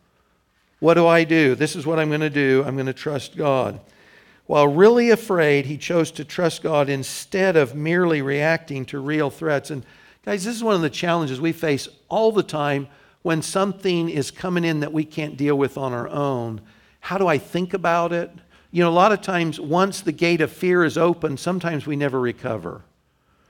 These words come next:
But what we want to do is we want to stop and we want to assess. We got to hold our own thoughts captive for that moment and stop and say, "How should I think about this?" The ladies at the winter conference had a great message on,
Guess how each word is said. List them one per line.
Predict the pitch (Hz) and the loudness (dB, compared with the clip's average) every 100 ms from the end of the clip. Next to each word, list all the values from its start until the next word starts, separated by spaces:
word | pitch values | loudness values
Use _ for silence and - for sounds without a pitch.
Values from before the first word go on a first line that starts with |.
| _ _ _ _ - 202 202 | _ _ _ _ -20 -20 -6
But | 156 170 | 0 2
what | 170 180 | 4 4
we | |
want | 170 170 | 2 2
to | 165 | 2
do | 185 | 2
is | 165 | 2
we | 170 | 0
want | 165 156 | -2 -2
to | 139 | -4
stop | - - 202 190 151 127 - | -8 -2 4 6 6 4 -2
and | 151 | -4
we | 151 | -2
want | 156 151 | 0 0
to | 147 | 0
assess. | 123 - 208 127 113 175 | -4 -4 0 0 0 -2
We | |
got | 156 160 | 2 4
to | 143 | 4
hold | 180 170 | 2 2
our | 170 | 2
own | 175 170 | 2 2
thoughts | 175 156 - | 2 0 0
captive | 170 175 175 170 - | 0 0 0 -4 -4
for | 160 | 0
that | 151 160 | 2 2
moment | 160 170 143 - - - - | 2 2 0 -6 -20 -20 -4
and | 156 147 | -4 0
stop | 185 175 170 | 4 4 4
and | 156 | -2
say, | - 151 | -2 -2
"How | 139 165 | 0 0
should | - - 190 170 | 0 0 4 6
I | 147 | 4
think | - 143 - | 2 -6 -4
about | 127 127 117 | -2 0 -2
this?" | 147 110 - - - - - | -6 -8 -10 -20 -20 -20 -2
The | 160 | 0
ladies | 160 180 190 185 156 | 6 6 6 2 -2
at | 160 | -2
the | 170 | 0
winter | 175 170 | 2 2
conference | 160 175 180 175 160 156 | 0 0 0 0 -6 -4
had | 156 | -4
a | 139 | 0
great | 156 165 165 | 2 2 0
message | 165 160 165 139 | -2 0 -2 0
on, | 151 143 | 0 0